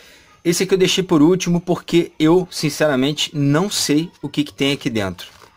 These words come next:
Eu já acompanhei todas as minhas compras no, na Gearbest, na Banggood, no AliExpress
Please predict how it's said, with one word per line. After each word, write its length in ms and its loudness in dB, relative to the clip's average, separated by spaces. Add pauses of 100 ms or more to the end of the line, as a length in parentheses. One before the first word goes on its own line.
(640)
Eu 200 4
já 120 0
acompanhei 520 0
todas 360 0
as 80 -2
minhas 240 0
compras 480 -2
no, 260 -2
na 240 -6
Gearbest, 640 -4
na 140 -2
Banggood, 560 -2
no 100 -2
AliExpress 800 -4